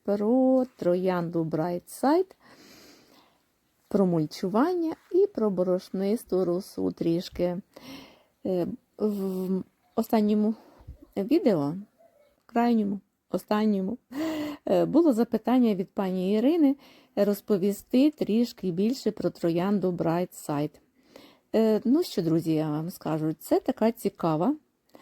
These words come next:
е, цікава трояндочка кремового, кремово-білого такого кольору з бурячковою серединкою,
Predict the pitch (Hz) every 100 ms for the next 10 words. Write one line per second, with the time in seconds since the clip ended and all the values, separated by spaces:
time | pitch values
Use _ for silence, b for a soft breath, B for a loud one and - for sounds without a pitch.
0 | B B B B B 226 214 - 262 277
1 | 254 233 226 - 208 202 277 330 302 -
2 | - 277 277 269 262 233 B B B 254
3 | 254 208 190 180 - _ _ _ 240 240
4 | 277 247 202 175 170 220 247 196 170 -
5 | - 175 151 - 311 277 240 226 190 190
6 | 185 - - 220 180 170 - 180 180 277
7 | 330 294 277 262